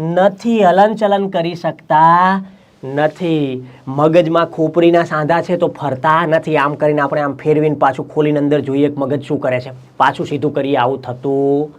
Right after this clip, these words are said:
નથી. તો એવા સાંધાને આપણે શું કહીએ? તો કે એને ફિક્સ સાંધો કહીએ. તો સાંધાના કેટલા પ્રકાર થયા? ચાર. કયા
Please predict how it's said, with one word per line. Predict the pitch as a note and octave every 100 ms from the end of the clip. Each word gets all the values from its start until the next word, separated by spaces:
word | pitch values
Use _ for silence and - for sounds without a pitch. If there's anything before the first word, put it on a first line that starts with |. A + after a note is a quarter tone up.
| _ _ _ _ - B2
નથી. | B2 B2+ - D3 C#3 B2+ A#2 G#2 - - _ _
તો | A#2 - B2+
એવા | B2+ E3 G#3+ G#3
સાંધાને | E3+ C#3+ C3+ C3 B2+
આપણે | B2 A#2+ A#2 -
શું | F#3 G3
કહીએ? | D#3 C3 C3 D3 F3+ F#3 - - _ -
તો | B2
કે | B2+ B2+
એને | A#2+ D3 G#3+ G#3+ -
ફિક્સ | A#2+ - C3
સાંધો | A#2 A#2+ C3 B2+
કહીએ. | B2+ B2 G#2+ - - - -
તો | C3 B2+
સાંધાના | B2 B2 C3 B2+ B2
કેટલા | B2 B2+ D#3+ F3+
પ્રકાર | F3+ G3 F#3+ F#3+
થયા? | F#3+ G3 G#3+ A3 - _ _ _
ચાર. | F3+ D#3+ C#3+ A#2 A2+
કયા | C3+ C3 E3+